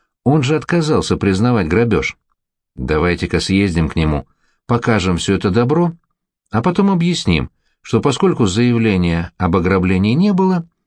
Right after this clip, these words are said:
найденные предметы переходят в пользование тех, кто их нашел. Я же говорю, что он сильно пожалеет,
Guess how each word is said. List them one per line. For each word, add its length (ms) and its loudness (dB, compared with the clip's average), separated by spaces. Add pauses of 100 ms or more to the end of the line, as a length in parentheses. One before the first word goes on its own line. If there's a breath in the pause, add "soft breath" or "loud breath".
(160)
найденные 540 0
предметы 480 0
переходят 540 0 (280)
в 120 -20
пользование 600 0
тех, 400 -4 (140)
кто 180 -2
их 140 0
нашел. 420 -2 (380)
Я 180 0
же 160 -2
говорю, 280 2
что 180 -4
он 80 0
сильно 340 -2
пожалеет, 640 -2